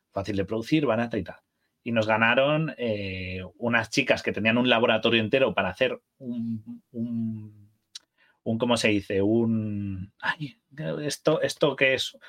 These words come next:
Un brownie, no. Bueno, un bizcochito, que se, eran unos polvos que tú echabas en una taza, echabas agua, lo metías al micro y te salía un bizcocho de algas.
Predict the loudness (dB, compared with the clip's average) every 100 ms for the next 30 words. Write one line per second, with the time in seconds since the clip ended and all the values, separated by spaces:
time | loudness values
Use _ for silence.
0 | -16 -2 2 4 4 2 4 2 0 2
1 | 2 2 2 0 2 2 2 4 2 0
2 | _ _ -2 0 2 2 4 2 2 2
3 | 4 4 0 0 2 2 2 0 2 2
4 | 0 0 0 0 0 0 0 -2 -2 -2
5 | -6 -4 -4 -4 -6 -4 -4 -6 -6 -6
6 | -4 -4 -2 -4 -8